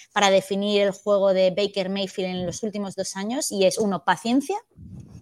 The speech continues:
que es lo que ha desarrollado, paciencia, y estabilidad en equipo. Entonces, jugando esas dos cosas a su favor, más,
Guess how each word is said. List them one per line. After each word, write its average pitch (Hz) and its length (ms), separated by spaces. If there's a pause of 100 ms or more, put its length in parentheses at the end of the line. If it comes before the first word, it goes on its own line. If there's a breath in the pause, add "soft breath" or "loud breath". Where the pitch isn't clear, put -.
(140)
que 214 100
es 202 60
lo 202 80
que 208 60
ha 202 60
desarrollado, 196 800
paciencia, 262 480 (840 loud breath)
y 240 140
estabilidad 208 840
en 254 80
equipo. - 440 (460 loud breath)
Entonces, 208 480
jugando 262 460
esas 330 220
dos 302 180
cosas 185 360
a 180 40
su 190 140
favor, 208 420
más, 233 600